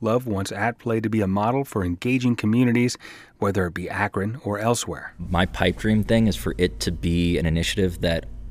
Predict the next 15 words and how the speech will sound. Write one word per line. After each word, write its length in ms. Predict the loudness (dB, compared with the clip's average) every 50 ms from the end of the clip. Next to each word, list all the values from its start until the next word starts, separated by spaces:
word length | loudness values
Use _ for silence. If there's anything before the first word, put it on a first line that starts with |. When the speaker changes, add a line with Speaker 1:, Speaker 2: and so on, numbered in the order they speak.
| -6
Speaker 2:
our 140 | -2 0 0
entire 380 | 0 0 -2 -2 0 0 0 -2
country 400 | -2 -6 -6 -6 -4 -2 -2 -4
could 180 | -2 -2 0
embrace. 400 | 0 2 2 4 4 4 2 0
I 60 | 0 0
know 140 | 0 2
that 120 | 2 0 0
sounds 220 | 0 -2 -2 -2
crazy, 420 | -2 0 0 2 2 2 2 0 0
but, 260 | 2 2 2 2 0 -2 -8 -12 -12 -12 -12 -12 -10 -6
um, 240 | -4 -2 0 0 0
we 180 | 0 0 2 2
have 200 | 2 0 0 2
major 320 | 0 2 2 0 0 -2